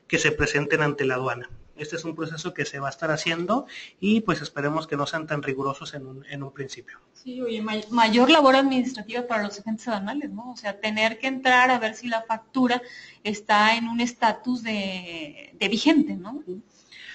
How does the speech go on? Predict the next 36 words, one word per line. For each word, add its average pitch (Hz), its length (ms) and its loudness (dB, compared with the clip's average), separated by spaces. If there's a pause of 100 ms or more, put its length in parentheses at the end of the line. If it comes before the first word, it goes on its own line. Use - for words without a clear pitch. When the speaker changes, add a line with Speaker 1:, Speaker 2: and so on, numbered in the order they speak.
(120)
Speaker 1:
Sí, 254 200 0
claro, 240 240 8
es 196 100 6
parte 202 340 4
del 208 200 6
proceso 208 500 2
y 208 80 0
que 139 160 -2
pues 139 160 -6
normalmente 160 560 0
tendrían 147 480 0
que 156 80 0
estar 151 240 0
en 160 140 2
coordinación 143 760 -2
tanto 139 300 -6
el 131 80 -2
agente 143 400 -4
aduanal 147 420 0
como 151 220 -6
el 151 100 -4
contribuyente 180 840 -2 (320)
para 160 200 8
elaborar 147 440 6
este 170 180 -4
complemento, 190 640 0
ya 165 200 0
que 170 260 -4 (100)
información 160 720 -2
que 180 120 2
requiere 180 560 2
es - 400 -8
la 156 160 4
misma 151 420 0
del 131 200 0
pedimento. 127 600 -8